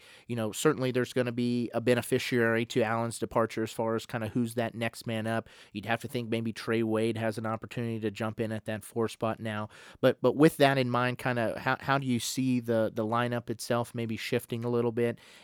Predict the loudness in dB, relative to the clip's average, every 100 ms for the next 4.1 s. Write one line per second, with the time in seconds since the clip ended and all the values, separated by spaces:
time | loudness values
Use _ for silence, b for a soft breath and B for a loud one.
0 | b -6 -4 -6 -4 -4 -4 -6 -8 -12
1 | -4 -2 0 -2 -2 0 0 0 -4 -4
2 | -6 -6 -6 -4 -4 -2 0 2 0 -2
3 | -4 -4 -6 -4 -6 -4 -4 -4 -6 -4
4 | -4